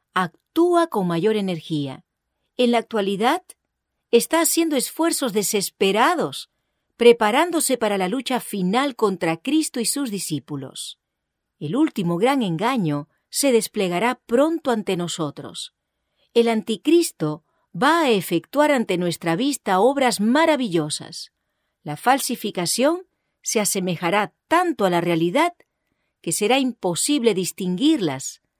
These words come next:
sin el auxilio de las Santas Escrituras. Ellas son las que deben atestiguar en favor o en contra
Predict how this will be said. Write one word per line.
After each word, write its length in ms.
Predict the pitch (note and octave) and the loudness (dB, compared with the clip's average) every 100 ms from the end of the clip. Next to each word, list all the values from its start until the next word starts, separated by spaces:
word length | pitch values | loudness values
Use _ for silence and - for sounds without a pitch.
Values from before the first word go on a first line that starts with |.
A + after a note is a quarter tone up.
| _ _ | _ _
sin 220 | - A3+ | -6 -2
el 140 | F#3+ D#3 | -2 -2
auxilio 540 | D3 - A#3+ G3+ F3 | -4 -6 -4 -2 0
de 80 | D3+ | -2
las 140 | C#3+ | -4
Santas 380 | - G3 F3 D#3+ | -6 -6 -6 -10
Escrituras. 840 | E3+ F3 E3+ D3+ C3+ C3 - - _ _ _ _ _ _ _ - | -8 -6 -6 -8 -10 -14 -18 -20 _ _ _ _ _ _ _ -2
Ellas 340 | C4 A#3 G3 | 2 2 2
son 380 | - D4 E4+ F4+ | 0 2 2 2
las 160 | E4 - | 0 2
que 160 | A3+ | 2
deben 300 | A#3 B3 A#3 | 2 2 0
atestiguar 720 | G#3+ A#3+ - - F#3+ G#3 C4 | 0 0 0 -4 0 2 2
en 160 | A#3+ F#3 | 2 0
favor 400 | - E3 B3 A3+ | -4 2 4 6
o 60 | F3+ | 4
en 180 | E3 | 0
contra 600 | - C#4 F4 D#4+ D#3+ C#3 | 0 0 0 -2 -4 -4